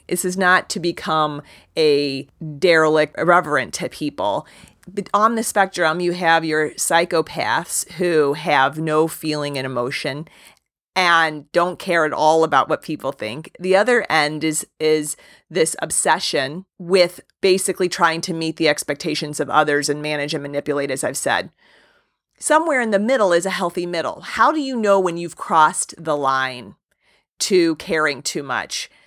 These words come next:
Some of the symptoms that I've observed is that you show that certain things are happening in your world, and take a listen to any of these and see if they resonate with you or if you identify with any of them.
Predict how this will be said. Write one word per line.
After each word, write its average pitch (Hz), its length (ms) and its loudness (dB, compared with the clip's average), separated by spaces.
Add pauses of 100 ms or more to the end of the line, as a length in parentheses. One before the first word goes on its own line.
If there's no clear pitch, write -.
Some 262 200 -2
of 294 80 0
the 294 80 0
symptoms 196 560 -2
that 156 180 0
I've 151 320 4
observed 143 800 -2 (760)
is 175 280 0
that 165 560 4 (340)
you 196 200 -4
show 208 400 2
that 185 160 4
certain 202 360 0
things 190 360 -2
are 147 60 2
happening 156 500 -2
in 151 100 -2
your 147 180 0
world, 135 440 0
and 180 120 -4
take 294 240 -2
a - 40 0
listen 175 360 0
to 196 160 0
any 170 280 2
of 147 160 0
these 156 260 0
and 156 160 -6
see 202 300 -2
if 190 120 0
they 151 200 6
resonate 143 500 0
with 147 260 -4
you 135 340 0
or 113 120 2
if - 160 -6
you 156 160 0
identify 135 640 -2
with 151 160 -10
any 135 300 -6
of 117 140 -6
them. 104 360 -2